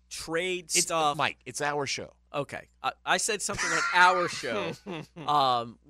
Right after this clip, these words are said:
Speaker 1: and talking about, like, an offhand comment, you know, you, we were asked, talking about guys that could trade or be traded or something like that. I don't even remember what it was.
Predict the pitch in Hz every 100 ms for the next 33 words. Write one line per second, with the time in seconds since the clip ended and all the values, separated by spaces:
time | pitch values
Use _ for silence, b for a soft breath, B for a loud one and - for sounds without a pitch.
0 | _ _ 170 151 - - 202 220 226 202
1 | 170 120 165 160 156 175 202 240 226 196
2 | - 170 175 147 123 113 - _ _ _
3 | 156 135 131 139 147 165 170 196 165 180
4 | 180 - 226 240 214 180 185 190 - 135
5 | - 190 190 156 123 190 - 185 180 165
6 | 120 - 254 254 196 147 135 190 208 170
7 | 175 175 147 143 117 196 160 131